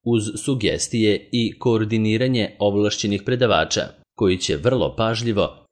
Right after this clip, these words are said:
pratiti delovanje osobe koju podučava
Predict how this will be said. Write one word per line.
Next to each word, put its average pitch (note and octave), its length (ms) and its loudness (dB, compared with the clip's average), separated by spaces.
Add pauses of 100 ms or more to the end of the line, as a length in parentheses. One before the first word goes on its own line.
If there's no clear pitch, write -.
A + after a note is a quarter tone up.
pratiti G#2+ 420 -2
delovanje A2 560 0
osobe G#2 480 0 (260)
koju A2 300 2
podučava D#2+ 600 0